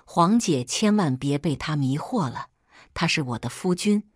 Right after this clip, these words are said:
可否留他性命？我看着昏迷的萧玉，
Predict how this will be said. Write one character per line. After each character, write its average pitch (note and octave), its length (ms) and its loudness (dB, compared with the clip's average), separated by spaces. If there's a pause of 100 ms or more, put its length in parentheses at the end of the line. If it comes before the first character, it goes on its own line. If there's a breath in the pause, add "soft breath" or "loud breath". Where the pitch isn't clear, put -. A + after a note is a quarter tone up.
(300 soft breath)
可 F#3 200 2
否 C#3 280 0
留 D3 260 -2
他 G3 160 -4
性 F#3 300 0
命？ C#3 280 0 (440 soft breath)
我 D#3+ 120 0
看 D#3 260 -2
着 C#3 120 -2
昏 F#3+ 240 2
迷 F3+ 220 4
的 E3 100 0
萧 F#3 320 0
玉， F3 260 0